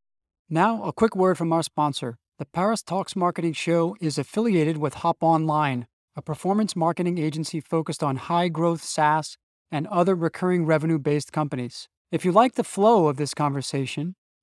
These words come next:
you may want to consider jumping on a discovery call with someone at Hop Online. A discovery call is similar to my podcast interviews in a lot of ways. We'll get to know your business goals, competitive landscape,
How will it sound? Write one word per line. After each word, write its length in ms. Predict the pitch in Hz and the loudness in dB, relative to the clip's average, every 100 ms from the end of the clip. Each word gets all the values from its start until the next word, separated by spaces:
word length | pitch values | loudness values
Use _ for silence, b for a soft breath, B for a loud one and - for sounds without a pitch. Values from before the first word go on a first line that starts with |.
| _ | _
you 100 | 196 | 2
may 160 | 208 254 | 4 6
want 200 | 240 233 | 4 2
to 40 | |
consider 460 | - 208 - 214 180 | 2 -2 2 2 4
jumping 380 | 143 170 185 175 | 4 2 2 2
on 100 | 170 | 2
a 60 | |
discovery 500 | 156 156 - 185 185 | 0 -4 2 2 2
call 320 | - 139 131 | 2 2 2
with 140 | 135 143 | 0 -4
someone 320 | 165 156 156 | -2 0 2
at 100 | 156 | 2
Hop 260 | 131 139 151 | 2 2 2
Online. 500 | 151 151 156 123 117 _ _ _ _ _ | 2 2 2 0 -6 _ _ _ _ _
A 80 | 175 | -6
discovery 380 | 175 - 277 285 | -2 2 4 4
call 320 | 180 180 180 | 6 6 6
is 120 | 160 | 2
similar 320 | - 226 226 | 0 0 0
to 100 | - | 0
my 180 | 196 185 | 2 2
podcast 560 | 165 180 190 - 151 - | 2 0 0 0 -2 0
interviews 500 | 156 151 147 151 151 | -2 0 -2 -2 0
in 80 | 165 | 2
a 40 | |
lot 200 | 170 175 | 6 4
of 60 | 156 | 4
ways. 440 | 175 147 123 - _ _ _ - | 0 0 -2 -10 _ _ _ -2
We'll 120 | 175 | 2
get 160 | 214 214 | 4 4
to 60 | |
know 120 | 208 | 2
your 160 | 202 170 | 4 2
business 400 | 135 170 190 170 | 2 0 0 -2
goals, 480 | - 175 185 190 - _ _ _ | 0 0 0 -4 -10 _ _ _
competitive 520 | 156 147 165 165 160 | -6 -2 -2 -2 -2
landscape, 580 | 156 165 175 - 175 | 0 0 0 -2 -2